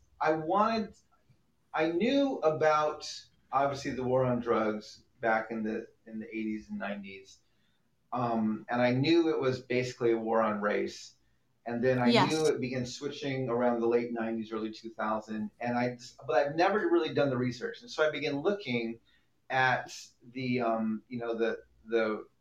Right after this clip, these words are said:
Speaker 1: the crisis of people dying from opioid addiction.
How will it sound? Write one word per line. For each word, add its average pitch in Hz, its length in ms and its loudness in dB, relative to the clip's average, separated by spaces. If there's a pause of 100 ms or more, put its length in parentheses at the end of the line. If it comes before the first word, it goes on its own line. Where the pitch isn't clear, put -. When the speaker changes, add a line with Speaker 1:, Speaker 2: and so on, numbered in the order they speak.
(1700)
Speaker 1:
the 117 80 -6
crisis 143 880 -2
of 120 320 0
people 120 380 -4
dying 110 640 0 (560)
from 123 220 -2
opioid 117 600 0
addiction. - 380 -10